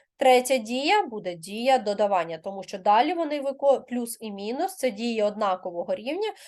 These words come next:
тобто вони мають виконуватись послідовно. Тому третя дія буде дія додавання. Результат першої дії треба додати з результатом другої дії.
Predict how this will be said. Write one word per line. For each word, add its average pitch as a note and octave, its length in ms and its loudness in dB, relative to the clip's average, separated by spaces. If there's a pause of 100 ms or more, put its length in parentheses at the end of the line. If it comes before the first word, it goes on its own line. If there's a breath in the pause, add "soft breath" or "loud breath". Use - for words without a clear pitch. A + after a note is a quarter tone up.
(120)
тобто G#3 260 -4
вони G#3+ 300 -2
мають F#3+ 320 -2
виконуватись E4 680 0
послідовно. A3+ 840 -4
Тому F#3+ 200 -8
третя A3 400 0
дія F#4+ 360 0
буде G#3+ 280 -6
дія C4 380 -2
додавання. F3+ 680 -4 (340 soft breath)
Результат B3 680 2
першої A#3+ 540 2
дії G#4 380 -2
треба G3+ 260 0
додати G#3+ 540 0
з F4+ 60 -8
результатом G#3+ 720 -4 (100)
другої A3 560 -4
дії. E3 420 -16